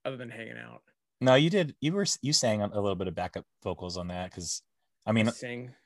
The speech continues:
Speaker 1: some.
Speaker 2: Some, I think. I mean, let's be honest. We, we were kind of finishing writing that in the studio. So
Speaker 1: Yeah, I
Speaker 2: in your
Speaker 1: think it,
Speaker 2: life.
Speaker 1: <clears throat> I think it was early. I think, like, my parents were both big, um, music fans. My mom was a piano player. She was a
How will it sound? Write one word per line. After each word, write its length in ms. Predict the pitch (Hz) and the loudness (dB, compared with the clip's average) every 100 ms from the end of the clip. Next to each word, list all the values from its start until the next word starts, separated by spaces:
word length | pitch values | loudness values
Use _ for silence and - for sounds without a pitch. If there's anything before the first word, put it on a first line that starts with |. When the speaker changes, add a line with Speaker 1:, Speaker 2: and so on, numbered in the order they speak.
| _ | _
Speaker 1:
some. 360 | - 65 - - | -20 -18 -10 2
Speaker 2:
Some, 440 | 147 143 107 127 - | 6 6 6 0 -2
I 100 | 110 | 0
think. 260 | 160 123 | 2 2
I 80 | 127 | 2
mean, 120 | 139 | 4
let's 160 | 147 - | 4 4
be 140 | 139 | 4
honest. 320 | 123 104 87 | 4 4 0
We, 180 | 113 110 - | -4 -6 -4
we 120 | 117 | -2
were 140 | 107 101 | 0 2
kind 180 | 117 101 | 2 0
of 160 | 90 | -2
finishing 440 | - - 101 - 92 | -6 -6 -4 -4 -2
writing 280 | 87 85 87 | -2 -2 -4
that 180 | 85 85 | -6 -6
in 120 | 90 | -6
the 60 | |
studio. 480 | 82 - 80 76 76 | -6 -6 -8 -10 -12
So 300 | 95 73 78 - _ _ | -10 -10 -12 -20 _ _
Speaker 1:
Yeah, 300 | 143 165 170 | 2 2 4
I 100 | 123 | 2
Speaker 2:
in 80 | 117 | 4
your 120 | 196 | 6
Speaker 1:
think 40 | |
it, 120 | 214 | 4
Speaker 2:
life. 240 | 160 - - | 2 -4 2
Speaker 1:
<clears throat> 320 | 202 104 208 - | 6 6 4 0
I 120 | 143 | -4
think 240 | - 220 | -2 -2
it 100 | 240 | 0
was 200 | 214 156 | 2 2
early. 400 | 156 170 196 175 | 2 0 2 2
I 60 | 147 | 2
think, 240 | 156 170 | 0 -4
like, 380 | 175 156 143 - | 0 0 0 -8
my 240 | 170 147 147 | -6 -2 -2
parents 540 | - 156 165 170 165 | -2 0 2 0 -2
were 100 | 165 | -4
both 320 | 139 156 151 - - | -2 -2 -2 -4 -4
big, 440 | 160 156 147 147 - | 0 2 0 -2 -8
um, 480 | 147 139 135 131 135 | -6 -6 -6 -10 -6
music 340 | 156 175 175 - | -2 -2 -2 -2
fans. 260 | 180 175 | 0 0
My 120 | 165 | 0
mom 400 | 156 160 175 185 | 0 0 -2 -2
was 140 | 175 165 | -4 0
a 160 | 170 160 - | 0 -2 -4
piano 340 | 165 165 175 | -4 -2 -4
player. 360 | 165 165 170 160 | -4 -4 -4 -6
She 160 | - | -6
was 140 | 175 151 | -4 2
a 280 | 156 135 | 4 2